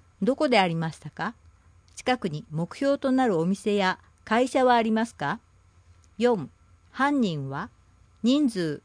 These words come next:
人相、服装、車やバイク、逃走方向など。五、あなたの住所、氏名は？電話番号、事件、事故との関係など。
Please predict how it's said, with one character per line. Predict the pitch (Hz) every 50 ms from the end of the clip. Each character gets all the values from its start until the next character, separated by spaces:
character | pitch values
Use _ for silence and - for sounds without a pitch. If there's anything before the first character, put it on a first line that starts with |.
| _ -
人 | 190 220 247 262
相、 | 247 - 190 170 151 139 123 - -
服 | - - - 226 214
装、 | - - 214 202 190 185 - - - - _ _ -
車 | - 226 220 262 262 269 269
や | 262 254 247 226
バ | 220 226 226 226
イ | 220
ク、 | - _ - 147 147 - - _ -
逃 | 254 254 277
走 | 277 - - 277 269 269 277
方 | - 247 247 247 247
向 | - 185 165 156 156
な | 151 143 131
ど。 | 131 123 - _ _ _ _ _ _ _ _ _ _ _ _ _ _ 170
五、 | 180 196 202 202 - - _ _ _ _ _ _ _ _ _ _ -
あ | 190 226
な | 277 320
た | - 302 262
の | 226 190 156
住 | 151 196 214 220
所、 | 202 - - 151 131 - _ _ _ -
氏 | - - - 262
名 | 269 240 190 156
は？ | 143 139 139 175 247 - - _ _ - - _ _ - _ _ _ _
電 | - 220 247 262
話 | 262 262 254
番 | 254 254 254 220 190
号、 | 160 147 135 135 - - _ _ _ _ _ _ _ _ _ - - _ -
事 | - 247 240
件、 | - 226 185 160 156 156
事 | 143 -
故 | - 285 277
と | - 196 165
の | 151 143
関 | - 170 170 196 214
係 | 214 - 196 190 185
な | 175 156
ど。 | 131 117 -